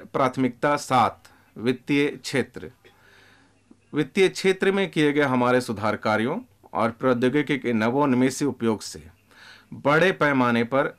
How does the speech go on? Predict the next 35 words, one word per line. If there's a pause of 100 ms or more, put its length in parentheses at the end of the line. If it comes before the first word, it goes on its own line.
(120)
वित्तीय
समावेशन
हो
पाया
है। (360)
सेवा
डिलीवरी
बेहतर
और
त्वरित
हो
गई
है। (460)
ऋण
उपलब्धता
और
वित्तीय
बाजारों
में
प्रतिभागिता
सुगम
हो
गई
है।
यह
बजट
इन
सुधारों
को
जारी
रखने
का
प्रस्ताव
करता
है।